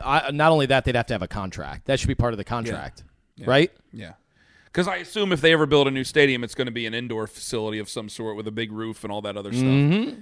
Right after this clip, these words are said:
Speaker 2: And so you'd be
Speaker 1: Like,
Speaker 2: able to do
Speaker 1: like
Speaker 2: that.
Speaker 1: Minnesota. Everybody
Speaker 2: Yeah.
Speaker 1: said that place was cool as hell, by the way. The Browns fans. Oh, that's another thing I want to talk about.
Speaker 2: They were even talking about the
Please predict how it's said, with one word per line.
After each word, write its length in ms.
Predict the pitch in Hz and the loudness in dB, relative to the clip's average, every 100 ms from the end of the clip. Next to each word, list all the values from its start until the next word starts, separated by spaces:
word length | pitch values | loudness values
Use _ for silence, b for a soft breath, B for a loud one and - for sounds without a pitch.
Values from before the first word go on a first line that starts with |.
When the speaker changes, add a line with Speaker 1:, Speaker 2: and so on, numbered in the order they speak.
| - | -12
Speaker 2:
And 140 | 127 | -6
so 60 | 139 | -2
you'd 140 | 127 | -2
be 80 | 120 | 4
Speaker 1:
Like, 140 | 131 127 | 4 4
Speaker 2:
able 60 | |
to 40 | 113 | 2
do 120 | 120 | 0
Speaker 1:
like 160 | 131 143 | 0 0
Speaker 2:
that. 60 | 131 | 0
Speaker 1:
Minnesota. 640 | 139 139 - 156 196 - - _ _ _ - | 0 0 2 2 2 -6 -14 _ _ _ 2
Everybody 520 | 156 175 170 170 170 | 8 8 8 8 6
Speaker 2:
Yeah. 20 | |
Speaker 1:
said 240 | 151 175 147 | 4 2 4
that 160 | 143 | 4
place 220 | - 135 131 | 6 4 0
was 120 | - | -2
cool 220 | 139 135 | 0 0
as 80 | 123 | 2
hell, 180 | 127 110 | 0 0
by 140 | 98 | -6
the 60 | 95 | -6
way. 160 | 92 - _ _ _ _ | -10 -12 _ _ _ _
The 120 | 143 | 0
Browns 440 | 139 143 160 170 - | 4 6 8 6 6
fans. 240 | 165 147 - | 4 4 4
Oh, 280 | 156 113 - | 4 4 -4
that's 160 | 127 | -4
another 200 | 139 143 | 2 2
thing 120 | 131 127 | 4 0
I 60 | |
want 160 | 117 120 | -2 -4
to 60 | |
talk 180 | 101 127 | 0 0
about. 300 | 113 98 98 - | 0 -6 -6 -8
Speaker 2:
They 140 | - 196 | 2 4
were 140 | 190 | 4
even 160 | 190 180 | 0 0
talking 180 | 175 165 | 0 0
about 160 | 156 | -2
the 80 | 139 | -6